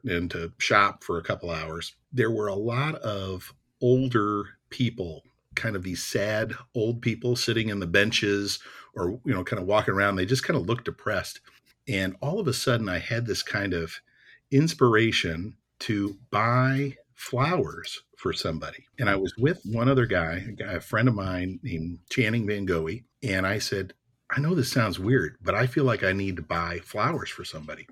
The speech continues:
And he looked like, at me like I was crazy. And I recognized that I was being crazy. Like, this was, like, a really weird situation.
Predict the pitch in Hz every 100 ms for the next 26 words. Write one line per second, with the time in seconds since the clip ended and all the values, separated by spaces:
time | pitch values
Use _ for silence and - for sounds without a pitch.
0 | _ 104 95 156 165 107 - 85 85 -
1 | 92 - 87 85 80 90 82 71 - 98
2 | 95 71 - - - - 156 143 123 143
3 | 160 120 101 87 85 - 113 98 98 98
4 | 92 135 247 127 147 82 71 - - -
5 | 85 - 127 139 101 90 90 92 - 113
6 | 107 101 90 95 123 123 - - 92 143
7 | -